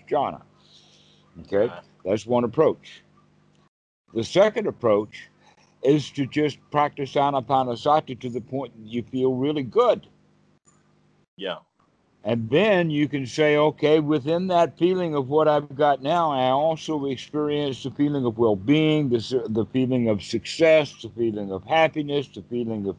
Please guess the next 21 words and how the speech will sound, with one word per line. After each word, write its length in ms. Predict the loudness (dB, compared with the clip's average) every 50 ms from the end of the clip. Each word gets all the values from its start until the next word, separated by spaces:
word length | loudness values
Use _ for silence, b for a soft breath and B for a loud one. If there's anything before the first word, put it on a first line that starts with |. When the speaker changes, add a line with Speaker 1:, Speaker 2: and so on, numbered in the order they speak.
| _ -4
Speaker 1:
fearlessness. 880 | -2 0 0 0 0 -2 -4 -6 -6 -6 -4 -2 -2 -2 -4 -10 -20 -20 b b b b b b b b b b b b b b b b b b b b _ -4 -2
And 180 | 0 2 2
my 120 | 2 2 4
mind 420 | 4 4 4 4 2 0 0 0
is 100 | -2 -2
sharp 460 | -4 -8 -2 2 4 4 4 2 0 _ _ -8
and 120 | -8 -6 -4
awake, 520 | -4 0 4 4 4 4 2 -2 -8 -10 -8
and 120 | -6 -6
I 80 | -6 -4
know 160 | -2 -2 -2
what's 320 | -2 -2 -4 -4 -6 -8
going 320 | -8 -6 -4 -4 -2 -2 0
on, 280 | 0 0 0 0 -2
and 140 | -2 -2 -2
I 80 | -4 -4
feel 240 | -2 -4 -4 -4
really 340 | -4 -4 -2 -2 -2 -2 -2
good 220 | 0 2 2 4 4
about 300 | 4 2 2 2 0 -2
it." 100 | -6